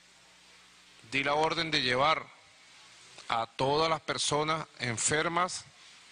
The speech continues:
a centros hospitalarios, que no estuvieran en sus casas. Y bueno, apenas tenemos hoy dieciséis en aislamiento domiciliario.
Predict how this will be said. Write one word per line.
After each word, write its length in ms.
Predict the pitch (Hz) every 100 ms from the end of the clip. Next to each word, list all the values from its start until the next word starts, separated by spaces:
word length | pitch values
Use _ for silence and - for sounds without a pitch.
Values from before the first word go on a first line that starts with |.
| - - - -
a 420 | 127 139 156 156 - - - - - - - -
centros 600 | - - 143 147 143 156
hospitalarios, 720 | 147 - - 117 120 113 101
que 80 | -
no 100 | 117
estuvieran 480 | 120 151 139 156 165
en 80 | 139
sus 200 | - 113
casas. 440 | - 123 - 95 - - - - - -
Y 160 | 120
bueno, 260 | 143 143 139
apenas 340 | 120 127 147
tenemos 380 | - 131 131 139
hoy 140 | 147
dieciséis 760 | 135 143 - 156 - 147 170 190 190 - - - - - -
en 160 | 117 123
aislamiento 680 | 120 117 117 120 143 147 156
domiciliario. 920 | 143 127 - 110 117 135 143 165